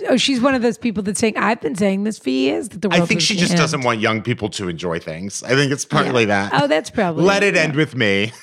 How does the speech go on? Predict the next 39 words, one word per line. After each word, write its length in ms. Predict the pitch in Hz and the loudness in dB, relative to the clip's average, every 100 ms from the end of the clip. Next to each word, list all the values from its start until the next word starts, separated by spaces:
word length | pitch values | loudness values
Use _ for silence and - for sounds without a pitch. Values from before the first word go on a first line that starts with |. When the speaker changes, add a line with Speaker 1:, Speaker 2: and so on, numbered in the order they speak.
| - | -8
Speaker 2:
<laughs> 280 | 196 208 - | -4 -4 -4
Speaker 1:
That 240 | 202 190 | -4 -2
is 80 | 165 | -4
so 320 | - - 156 | -6 -6 -4
funny. 540 | 143 - 170 147 147 - _ _ - | -6 -6 -6 -6 -8 -14 _ _ -16
Speaker 2:
I 140 | 78 | -14
know. 80 | 127 | -8
Speaker 1:
Oh, 260 | - 190 78 | -2 0 0
she's, 380 | - - - - - - _ - | -4 -10 -12 -14 -20 -20 _ 0
loves 340 | 214 196 175 | 2 2 0
bad 340 | 214 180 175 | 0 2 0
news. 440 | 165 170 165 143 - _ _ _ _ | 0 2 0 -4 -12 _ _ _ _
Speaker 2:
She 160 | - 127 | -12 -8
does. 400 | 107 90 80 - | -4 -4 -6 -10
Oh, 80 | 113 | -12
she 180 | 98 80 | -10 -10
really 180 | 71 185 | -2 0
Speaker 1:
Yeah. 120 | 160 | 0
Speaker 2:
does. 480 | 69 67 - - _ | -6 -16 -18 -20 _
Yeah. 180 | 65 65 64 _ _ - - - _ _ _ - - | -20 -20 _ _ _ -20 -20 -20 _ _ _ -4 0
Speaker 1:
All 100 | 294 | 2
right, 260 | 285 233 | 2 -2
dear. 220 | - 220 | -4 -4
Yes, 280 | 262 269 254 | 0 0 0
that's 280 | 269 262 - | -2 -4 -8
true. 420 | - 285 233 185 202 | -4 0 2 0 0
There 200 | 226 240 | 0 0
is 140 | 233 | -2
perhaps 600 | - 254 220 233 202 - | -2 0 2 0 0 -2
a 40 | 202 | 0
bit 140 | 208 | 2
of 100 | 190 | 0
a 60 | 196 | -2
travel 680 | - 247 226 220 190 208 | -2 0 2 2 0 -2
theme 720 | 175 - 202 185 170 160 160 156 | -4 -2 0 2 0 0 -2 -2
to 140 | 185 | 0
what 220 | 175 - | 2 2
we're 80 | 190 | 0
doing, 580 | 156 180 170 160 165 | 2 2 2 0 -2